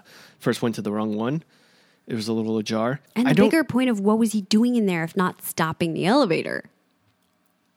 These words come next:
Speaker 1: <sighs> Maybe to get to that room? I don't know. But I'll tell you this. The story I'm putting in my head is that he shut it and he thought he turned the key and then pulled it out real quick and started running,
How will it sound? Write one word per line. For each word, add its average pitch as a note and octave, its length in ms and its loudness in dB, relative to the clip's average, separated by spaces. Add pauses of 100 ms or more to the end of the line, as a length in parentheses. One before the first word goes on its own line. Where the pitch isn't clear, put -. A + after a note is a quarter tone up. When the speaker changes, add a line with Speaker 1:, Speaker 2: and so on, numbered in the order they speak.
(120)
Speaker 1:
<sighs> B2 40 -14 (1160)
Maybe A#2 200 -10
to - 100 -10
get A#2+ 180 -2
to B2 80 -8
that A2+ 240 -6
room? D#3+ 460 2
I D#3+ 100 -4
don't D4 240 -2
know. G#3+ 340 0 (340)
But F3 100 2
I'll G3 80 6
tell A#3+ 140 2
you C4 80 2
this. E3+ 360 0 (140)
The C#3+ 140 -2
story F#3 340 6
I'm D#3 180 6
putting E3+ 260 4
in D#3+ 80 4
my D3 140 4
head D3 280 2
is C3 200 -2
that B2 180 2
he C3+ 140 2
shut A#2+ 320 0
it F3 160 -2 (440)
and A#2+ 420 0
he - 220 -12
thought B2 280 2
he C3+ 80 2
turned C3+ 440 -2 (200)
the B2 120 -4
key C#3+ 400 -4 (600)
and B2 120 -2
then A#2 160 0
pulled C3+ 240 -2
it C3 60 2
out B2+ 160 0
real B2 140 0
quick - 460 -4
and A#2+ 100 -6
started A#2 380 -4
running, C3 300 -2